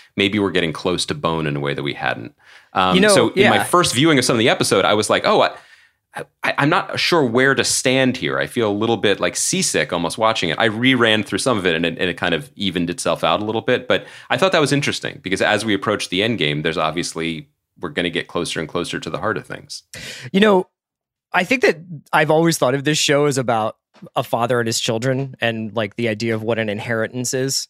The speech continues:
Speaker 2: and the
Speaker 1: Mm-hmm.
Speaker 2: idea of, like, what did they inherit from him in terms of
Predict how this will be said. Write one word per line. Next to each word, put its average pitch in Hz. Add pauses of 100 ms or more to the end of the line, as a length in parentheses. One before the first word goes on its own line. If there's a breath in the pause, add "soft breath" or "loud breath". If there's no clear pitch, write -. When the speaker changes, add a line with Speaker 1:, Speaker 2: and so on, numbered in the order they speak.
Speaker 2:
and 110
the 117
Speaker 1:
Mm-hmm. 104
Speaker 2:
idea 120
of, 104
like, 113
what 135
did 139
they 131
inherit 139
from 131
him 156
in 120
terms 117
of 107